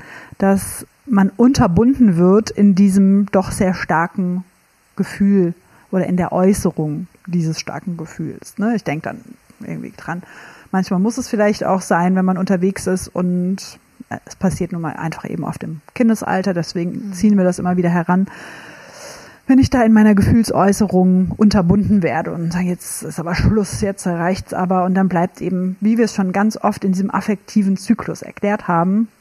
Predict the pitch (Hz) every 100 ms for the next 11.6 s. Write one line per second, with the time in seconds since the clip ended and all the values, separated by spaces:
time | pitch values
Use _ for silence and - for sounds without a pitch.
0 | _ 226 190 180 185 - - 190 185 -
1 | - 170 170 - - 147 - - 190 -
2 | 196 214 196 196 - - - 175 - 180
3 | 180 170 - - - _ - - 175 180
4 | 196 214 - - - 190 - - 175 -
5 | 214 - 175 170 180 185 175 - 180 175
6 | 175 170 _ _ _ - - 220 202 -
7 | 202 185 - 180 170 185 175 175 175 180
8 | - - _ 285 202 196 208 175 190 -
9 | 202 214 226 170 165 - 175 - 185 180
10 | - - 170 185 208 202 180 202 196 214
11 | 196 - 208 196 190